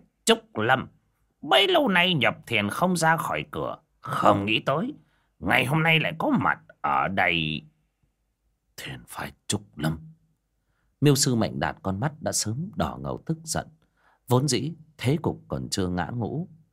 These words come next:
vì ngũ đại thi ma của lão vẫn còn hai Hắc Cương thực lực cường hãn. Thế nhưng hiện tại lão hòa thượng Sơn Đăng Thiền Sư kia đã tới,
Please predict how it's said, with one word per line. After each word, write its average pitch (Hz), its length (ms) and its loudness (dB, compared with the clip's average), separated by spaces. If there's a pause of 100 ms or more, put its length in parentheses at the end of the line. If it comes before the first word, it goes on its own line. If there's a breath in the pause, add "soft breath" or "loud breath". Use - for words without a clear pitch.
(300)
vì 101 280 6
ngũ 110 220 2
đại 98 240 4
thi 127 140 -2
ma 110 240 -2
của 69 100 -6
lão 71 220 -4
vẫn 123 240 -4
còn 65 320 -2
hai 98 260 -2
Hắc 131 220 -6 (140)
Cương 101 260 -2 (160)
thực 110 200 -4
lực - 240 -2
cường 67 240 -4
hãn. 87 300 -4 (680)
Thế 127 120 2
nhưng 104 180 4
hiện 71 260 -2
tại 73 200 -2 (260)
lão 104 260 4
hòa 143 140 2
thượng - 260 -2
Sơn 117 220 -2
Đăng 107 200 0
Thiền 76 200 -6
Sư 95 260 -2
kia 95 100 -2
đã 80 140 0
tới, 107 380 -6